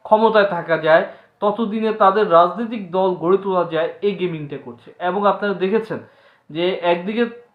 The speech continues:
তারাই সরকারে আছে, আবার তাদেরই সমর্থিত ছাত্র সংগঠনকে দিয়ে আবার এটা বিরোধিতা করছে। এই আবার তাদের সরকারের সিদ্ধান্ত নেয়, আবার ছাত্র সংগঠন বিরোধিতা করে।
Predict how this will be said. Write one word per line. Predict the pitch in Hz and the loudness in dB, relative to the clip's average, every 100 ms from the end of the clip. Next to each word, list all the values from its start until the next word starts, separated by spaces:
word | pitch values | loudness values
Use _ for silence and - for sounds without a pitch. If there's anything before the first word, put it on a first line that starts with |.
| _ - | _ 2
তারাই | 170 196 247 | 4 4 2
সরকারে | 240 226 233 240 | 0 0 0 0
আছে, | 233 - 247 262 _ _ _ _ 170 | -2 -4 -10 -10 _ _ _ _ -4
আবার | 208 226 | 0 2
তাদেরই | - 190 196 269 285 | 4 4 4 2 0
সমর্থিত | - 262 247 254 - 233 | 0 0 0 -2 -4 -6
ছাত্র | 233 - 180 - | -4 -4 -6 -6
সংগঠনকে | 180 185 175 185 220 226 214 196 208 | -8 -6 -2 0 0 0 -6 -6 -8
দিয়ে | 165 147 190 - _ _ _ | -6 -6 -6 -8 _ _ _
আবার | - 202 208 202 | 0 4 6 6
এটা | 196 | 4
বিরোধিতা | 180 170 175 160 151 | 0 0 -2 -2 -6
করছে। | - - - _ _ _ _ _ _ - | -10 -20 -20 _ _ _ _ _ _ -2
এই | 208 247 - | 0 2 4
আবার | 185 196 208 226 | 6 6 6 6
তাদের | 214 220 202 240 | 4 2 2 2
সরকারের | 240 233 233 240 240 240 | 0 0 2 4 2 0
সিদ্ধান্ত | 233 196 233 233 | -6 -2 -2 -2
নেয়, | 254 262 269 | -4 -4 0
আবার | 180 185 | 2 2
ছাত্র | 196 196 196 | 2 -4 -6
সংগঠন | 196 196 190 196 | -6 -6 -4 -4
বিরোধিতা | 165 151 139 135 | -6 -6 -6 -6
করে। | 123 113 | -8 -10